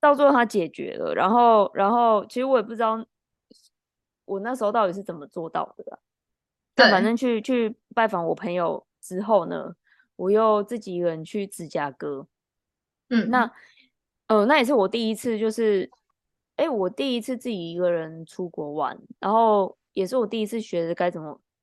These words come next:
Speaker 1: 就自己排行程啊或什么之类的。那反正有一个景点，
Speaker 2: 对。
Speaker 1: 就是我想要去看那个密西根湖旁边的那个海岸线。所以，啊，
Speaker 2: 嗯。
Speaker 1: 看得到海岸线的地方，它一定就是一个荒凉的地方嘛。那
Speaker 2: 嗯。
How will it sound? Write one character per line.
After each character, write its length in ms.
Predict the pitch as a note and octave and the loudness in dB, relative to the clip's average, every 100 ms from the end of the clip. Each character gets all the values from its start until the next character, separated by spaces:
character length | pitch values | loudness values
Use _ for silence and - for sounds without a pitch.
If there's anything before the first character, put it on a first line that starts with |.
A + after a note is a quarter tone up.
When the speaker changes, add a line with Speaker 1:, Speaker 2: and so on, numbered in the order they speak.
| _ - | _ -4
Speaker 1:
就 120 | A#3 | -4
自 140 | A#3 | -2
己 60 | A3 | -8
排 200 | - E3 | -6 -6
行 220 | - D#3 | -6 -12
程 180 | - - | -12 -12
啊 160 | A3 G3 | -10 -10
或 120 | F#3 | -12
什 140 | F3+ | -12
么 60 | - | -16
之 120 | - D3+ | -18 -10
类 200 | E3+ - | -10 -10
的。 100 | - _ _ _ _ _ | -16 _ _ _ _ _
那 160 | C#4 | -6
反 140 | B3 G3+ | -6 -4
正 80 | B3+ | -2
有 100 | F3+ | 0
一 40 | |
个 120 | G3+ | 0
景 320 | - F3 E3+ | 0 -4 -4
点， 200 | G3 E3+ | 0 0
Speaker 2:
对。 40 | - | -2
Speaker 1:
就 100 | G3 | -8
是 300 | G#3+ A3 A3 _ _ A#3+ | -4 -2 -4 _ _ -4
我 140 | - | 0
想 120 | B3 G3 | 2 2
要 80 | |
去 140 | G#3+ A#3+ | 2 0
看 240 | C#4 A3+ | -2 -2
那 100 | A3 | -2
个 320 | G#3 F#3 E3+ - | 0 2 0 -2
密 260 | - A#3+ | -4 -4
西 200 | G3+ G3 | -4 -6
根 240 | F#3+ F3+ F#3 | -2 -2 -4
湖 240 | - - | -10 -12
旁 220 | - E3 | -10 -8
边 160 | E3 F3+ | -6 -6
的 120 | E3 | -6
那 120 | E3+ | -10
个 80 | E3+ | -10
海 300 | - - - - | -10 -10 -10 -8
岸 240 | - D3 | -10 -10
线。 260 | C#3+ - - - _ _ _ _ _ _ _ | -14 -14 -14 -14 _ _ _ _ _ _ _
所 140 | D4+ | 2
以， 120 | C#4+ A3 _ | 2 0 _
啊， 140 | - A3 | -2 -2
Speaker 2:
嗯。 20 | |
Speaker 1:
看 180 | B3 C4+ | 0 0
得 60 | |
到 60 | C#4+ | -2
海 220 | B3 F3 | 0 0
岸 200 | G3 A3+ | 0 -2
线 160 | B3 A3 | -2 -4
的 60 | |
地 120 | G#3 | -4
方， 140 | G#3 G#3+ | -6 -4
它 140 | G#3+ | -4
一 100 | C3 | -4
定 160 | G3 G#3+ | -4 -4
就 80 | A3 | -4
是 100 | A#3 | -4
一 60 | |
个 100 | F3+ | -4
荒 220 | E3+ F3 | -4 -6
凉 160 | E3+ C#3 | -6 -12
的 60 | C#3+ | -12
地 180 | F#3 | -12
方 260 | D3+ D#3+ D3 | -8 -6 -6
嘛。 200 | D3 - - _ _ _ _ | -10 -16 -18 _ _ _ _
那 280 | - A3+ G#3+ A#3+ | 0 2 4 4
Speaker 2:
嗯。 320 | G#3+ F3 A#3+ | 2 0 -6